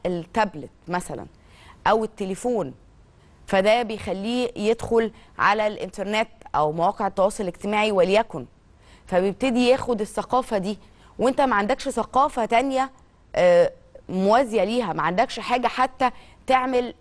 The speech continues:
آه، توازن في شخصية الطفل ده، ما عندكش حاجة ممكن تقول،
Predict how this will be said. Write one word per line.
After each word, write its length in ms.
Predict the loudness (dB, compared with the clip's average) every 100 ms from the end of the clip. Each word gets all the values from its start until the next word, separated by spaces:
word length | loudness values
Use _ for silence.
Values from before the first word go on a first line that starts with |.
| _
آه، 440 | -2 2 4 2 -2 -12 -20 _ -20 -16 0
توازن 400 | 4 4 4 0
في 100 | -6
شخصية 320 | -10 -4 -4 -6 -10
الطفل 320 | -6 -4 -2
ده، 180 | -2 -2 -6 -16 -4
ما 60 |
عندكش 260 | -2 0 -2
حاجة 380 | -2 0 2 2
ممكن 380 | 2 -2 -4 -4
تقول، 380 | -4 0 0